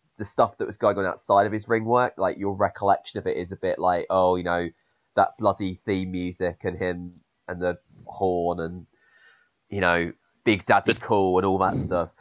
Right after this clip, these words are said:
Speaker 1: And, and, and I think, like, when you watch the promos back, it's like, oh, no, you can see that promo ability that he would show in W C W.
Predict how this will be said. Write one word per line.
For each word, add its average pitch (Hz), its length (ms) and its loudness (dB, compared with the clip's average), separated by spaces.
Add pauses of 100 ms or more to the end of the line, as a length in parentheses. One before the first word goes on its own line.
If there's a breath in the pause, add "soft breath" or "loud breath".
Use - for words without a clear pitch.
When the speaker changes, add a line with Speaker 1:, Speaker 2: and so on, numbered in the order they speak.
(220 loud breath)
Speaker 1:
And, 113 180 2
and, 127 140 2
and 127 180 4
I 131 80 4
think, 135 320 -2 (140)
like, 101 420 2 (160)
when 117 180 4
you 117 140 2
watch 110 360 0
the 110 80 -6
promos 104 580 0
back, 87 240 0
it's - 140 -6
like, 101 160 4
oh, 170 140 6
no, 175 120 0
you 131 220 0
can - 180 -20
see 147 460 0
that 95 340 4 (1400)
promo 139 640 4
ability 101 520 0
that 87 160 -6
he 107 140 -4
would 95 140 -6
show 113 300 2
in 104 120 -4
W 95 220 -4
C - 160 -14
W. 71 520 -4